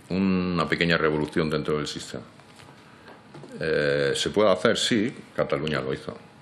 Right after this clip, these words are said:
¿Se puede hacer? Sí, País Vasco lo hizo. Cosa similar, ¿no? Bueno, pues ahora intentamos que eso sea, eh, re-, una realidad para todo el sistema español,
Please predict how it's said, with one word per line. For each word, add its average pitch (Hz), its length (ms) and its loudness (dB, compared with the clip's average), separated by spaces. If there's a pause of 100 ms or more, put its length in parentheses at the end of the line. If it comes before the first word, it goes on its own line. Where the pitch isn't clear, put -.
(300)
¿Se - 140 -6
puede 95 180 4
hacer? 90 280 0
Sí, 101 440 0
País 71 160 -2
Vasco 71 220 -2
lo 69 140 -2
hizo. 78 260 -4 (340)
Cosa 80 220 -2
similar, 67 480 -2
¿no? 82 160 -4 (460)
Bueno, 92 220 0
pues - 220 -2
ahora 82 260 6
intentamos 82 540 0
que 92 120 -2
eso 87 180 -4
sea, 90 420 2
eh, 69 320 2 (1400)
re-, 82 200 4
una 90 180 4
realidad 90 400 2
para 82 180 2
todo 90 120 2
el 82 60 -2
sistema - 360 -4
español, 64 340 -6